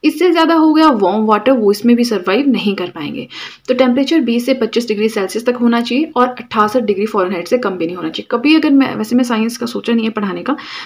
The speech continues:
but अगर in case कभी पढ़ाऊँगी तो वहाँ पे conversion आता है celsius to Fahrenheit, Kelvin, है ना, तो वो भी हम पढ़ेंगे। Next है, the depth of the water should not exceed thirteen, thirty fathoms or one eighty feet।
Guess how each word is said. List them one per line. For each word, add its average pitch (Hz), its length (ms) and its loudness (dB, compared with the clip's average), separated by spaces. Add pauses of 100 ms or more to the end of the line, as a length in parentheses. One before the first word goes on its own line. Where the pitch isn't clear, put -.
(200)
but 254 180 4
अगर 254 220 2
in 302 120 6
case 285 160 0
कभी 269 180 2
पढ़ाऊँगी 220 420 0
तो 269 80 -2
वहाँ 247 160 4
पे 240 100 0
conversion 214 440 4
आता 175 200 -2
है 139 100 -8 (280)
celsius 226 460 4
to 240 180 -2
Fahrenheit, 214 720 2
Kelvin, 220 420 4
है 226 160 -4
ना, 320 160 2 (240)
तो 233 80 0
वो 202 120 4
भी 202 120 2
हम 190 140 -2
पढ़ेंगे। 165 380 -2 (840)
Next 247 360 2
है, 285 240 0
the 254 180 2
depth 294 340 0
of 349 140 0
the 359 140 4
water 196 300 0 (380)
should 349 220 2
not 349 220 2
exceed 247 520 -2 (140)
thirteen, 269 340 6 (400)
thirty 254 240 6
fathoms 240 420 2
or 254 80 2
one 214 160 0
eighty 202 180 -2
feet। - 240 -4